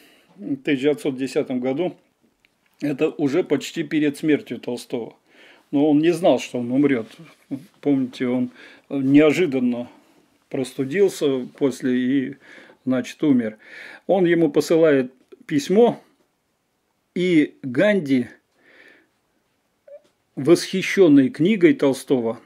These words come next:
он, глядите, давайте я начну, просто почитаю вам из этого письма Ганди немножечко, некоторые отрывки.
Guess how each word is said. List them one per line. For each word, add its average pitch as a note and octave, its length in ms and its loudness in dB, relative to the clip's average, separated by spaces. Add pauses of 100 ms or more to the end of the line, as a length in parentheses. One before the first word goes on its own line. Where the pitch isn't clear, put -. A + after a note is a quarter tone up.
(260)
он, C#3+ 200 4
глядите, D3 480 0
давайте C#3+ 400 0
я C#3 80 4
начну, C#3 500 0 (220)
просто C#3 300 -2
почитаю C3+ 440 -2
вам A#2 220 -4
из A#2+ 140 -6
этого B2 280 -8
письма B2 460 -6
Ганди A#2 340 -6
немножечко, A#2+ 600 -6
некоторые A#2 420 -8
отрывки. A#2 380 -10